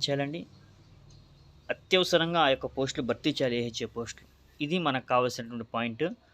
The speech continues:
ఓకేనా? దాదాపు నలభై నాలుగు శాతము, నలభై నాలుగు శాతము సచివాలయాల్లో పర్యవేక్షణ అనేటటువంటి ఏహెచ్ఏకి సంబంధించి తీవ్రమైన లోటు ఉంది. కాబట్టి పోస్టును వెంటనే రిలీజ్ చేయాలి అనేటటువంటి ప్రధానమైనటువంటి ఈ యొక్క సమస్యను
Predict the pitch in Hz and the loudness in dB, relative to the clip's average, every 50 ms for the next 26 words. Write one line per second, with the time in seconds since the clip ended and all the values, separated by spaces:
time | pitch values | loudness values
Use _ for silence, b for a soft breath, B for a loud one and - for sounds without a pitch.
0 | b b b b - 131 - 160 156 175 180 - b b b b b - 127 127 | b b b b -12 -6 -4 -4 -4 -4 -4 -10 b b b b b -2 0 2
1 | 127 131 151 160 151 - 131 120 120 123 131 135 135 135 131 123 120 120 113 113 | 4 4 4 2 2 0 -2 -2 0 0 0 0 0 0 0 0 0 -2 -2 -4
2 | 110 - - - 117 123 143 165 - - 165 147 127 113 110 113 117 120 123 120 | -6 -8 -6 -4 -2 0 0 0 -2 -4 -4 -4 -4 -6 -4 -2 -2 -2 -2 -2
3 | 120 120 113 113 - - 123 127 - 151 160 165 151 - 123 117 - - 131 127 | -2 -2 -4 -4 -4 -6 -8 -6 -6 -8 -10 -10 -8 -8 -8 -6 -4 -2 -2 0
4 | 127 127 135 127 - 127 117 127 135 135 139 139 135 - - 135 123 120 117 117 | 0 -2 -2 -4 -6 -4 -4 -2 -2 0 0 0 0 -2 -4 -4 -2 -2 -2 -4
5 | 113 120 110 117 117 113 113 113 117 117 113 113 - 113 107 - - 113 107 107 | -4 -6 -8 -8 -8 -6 -4 -4 -4 -6 -6 -8 -8 -10 -10 -10 -12 -10 -10 -8
6 | 107 107 107 107 - 113 - - 117 113 113 113 110 110 107 104 104 117 131 131 | -8 -8 -10 -10 -12 -12 -10 -6 -6 -4 -4 -4 -6 -6 -6 -6 -6 -6 -6 -4
7 | 143 139 139 139 143 - - 120 117 117 117 - - 104 - - 120 117 - - | -6 -6 -6 -8 -8 -4 -2 -2 -2 -2 -4 -8 -10 -14 -10 -8 -8 -8 -8 -10
8 | 127 120 104 117 123 120 139 143 151 151 139 127 120 123 135 127 - - - 120 | -12 -10 -8 -8 -8 -8 -6 -6 -4 -4 -4 -6 -4 -4 -4 -4 -4 -4 -2 -2
9 | 117 117 117 117 117 117 - 117 113 110 113 104 113 113 110 - 120 110 104 95 | -2 -2 -2 -4 -6 -6 -8 -10 -10 -10 -12 -12 -10 -12 -10 -8 -8 -10 -10 -10
10 | 90 B B B B B B B B B - 127 123 123 123 143 151 160 170 175 | -14 B B B B B B B B B -2 0 0 2 2 2 2 4 4 2
11 | 170 160 156 147 135 135 131 127 117 - 127 117 110 107 110 110 120 135 - _ | 0 0 0 -2 -2 -2 -4 -6 -4 -4 -2 -2 -2 -2 -4 -6 -10 -12 -18 _
12 | _ _ _ - 135 131 131 - - 123 - - 123 123 131 - - 127 113 110 | _ _ _ -6 -4 -4 -2 -2 -6 -8 -6 -4 -4 -4 -4 -4 -4 -4 -4 -4